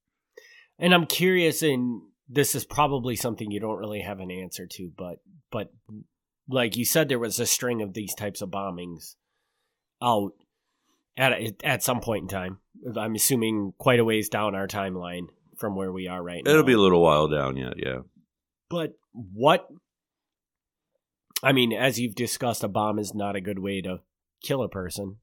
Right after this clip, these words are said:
Speaker 1: because it's so unpredictable and stuff like that.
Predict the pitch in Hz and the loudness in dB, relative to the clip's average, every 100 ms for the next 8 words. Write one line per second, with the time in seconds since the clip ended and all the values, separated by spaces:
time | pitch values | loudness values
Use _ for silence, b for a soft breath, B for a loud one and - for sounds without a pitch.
0 | - 95 98 87 87 - 95 85 80 90 | -12 -10 -8 -8 -10 -10 -8 -8 -8 -10
1 | 87 87 87 - 87 87 82 - 87 90 | -10 -12 -12 -12 -12 -10 -10 -10 -10 -10
2 | 85 90 85 | -12 -12 -14